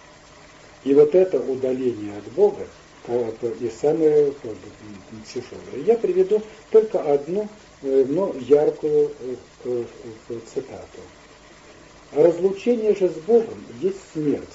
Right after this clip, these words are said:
как удаление от света есть тьма". И отчуждение от Бога есть лишение всех благ,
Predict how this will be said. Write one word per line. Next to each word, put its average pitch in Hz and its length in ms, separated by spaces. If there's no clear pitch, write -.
как 156 240
удаление 185 580
от 139 240
света 180 480
есть 160 280
тьма". 113 240
И 147 100
отчуждение 170 880
от 131 260
Бога 107 320
есть 220 260
лишение 190 580
всех 165 440
благ, 117 320